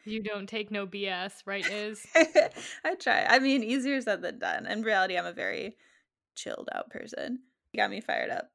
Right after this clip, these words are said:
Speaker 2: But anyway, that's it. That's all my advice for now, anyway. So we'll wrap it up. Um, as always, we have a couple questions for you, the listeners. First of all, what's the best advice you've ever heard? Please share it with us. We're always looking for more.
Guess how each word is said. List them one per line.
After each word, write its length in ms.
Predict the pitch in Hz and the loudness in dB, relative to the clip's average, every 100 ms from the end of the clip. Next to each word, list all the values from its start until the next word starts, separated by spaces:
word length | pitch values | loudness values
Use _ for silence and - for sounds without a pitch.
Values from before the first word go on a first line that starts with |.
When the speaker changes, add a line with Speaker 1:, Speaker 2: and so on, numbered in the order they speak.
| - | -6
Speaker 2:
But 260 | - - - | -6 -2 4
anyway, 380 | 247 226 180 - | 6 6 4 2
that's 220 | 247 226 | 2 2
it. 160 | - | -4
That's 220 | - 240 233 | -4 -4 -2
all 100 | - | -4
my 120 | 98 | -4
advice 520 | - - - - - - - | -8 -8 -8 -10 -18 -16 -6
for 120 | 226 | -4
now, 340 | - - 233 - | -4 -6 -10 -10
anyway. 380 | - - - 277 _ _ _ _ _ | -10 -8 -8 -10 _ _ _ _ _
So 440 | - 123 151 226 247 226 | -4 -2 -2 -6 -6 0
we'll 140 | 226 | 4
wrap 200 | 226 247 | 6 6
it 100 | 403 | 6
up. 280 | 226 214 - - | 8 6 2 -4
Um, 400 | 208 196 180 180 170 - - - | 0 4 4 4 -2 -6 -8 -4
as 200 | 196 202 | -2 0
always, 420 | 185 190 233 269 | 0 2 2 0
we 60 | 202 | -4
have 60 | |
a 40 | 190 | -6
couple 200 | 208 196 | -8 -8
questions 500 | 185 185 - 180 - | -6 -8 -10 -12 -10
for 140 | 190 | -10
you, 540 | 190 202 285 277 277 262 | -8 -2 0 2 0 -2
the 160 | 196 | -2
listeners. 840 | 185 240 262 240 233 226 220 233 - _ _ _ | -2 -4 -2 0 0 0 -2 -6 -14 _ _ _
First 340 | - 247 294 | 2 2 2
of 100 | 240 | 0
all, 360 | 185 175 175 - | 2 4 2 2
what's 280 | 175 180 - | 2 0 0
the 120 | 202 | -4
best 320 | 175 175 - | -2 -4 -6
advice 360 | 196 180 156 - | -6 -4 -4 -4
you've 140 | 220 | 2
ever 240 | 208 170 185 | 4 4 2
heard? 360 | 190 160 170 | 0 0 -2
Please 220 | - 165 180 | -6 -8 -4
share 220 | - - | -2 0
it 60 | |
with 180 | 92 - | -2 -4
us. 260 | - 202 - | -4 -4 -4
We're 80 | - | 0
always 340 | 175 170 185 | 2 0 -2
looking 260 | 185 - 190 | -8 -10 -12
for 120 | 185 | -10
more. 420 | 180 - - 226 | -6 -4 -4 -6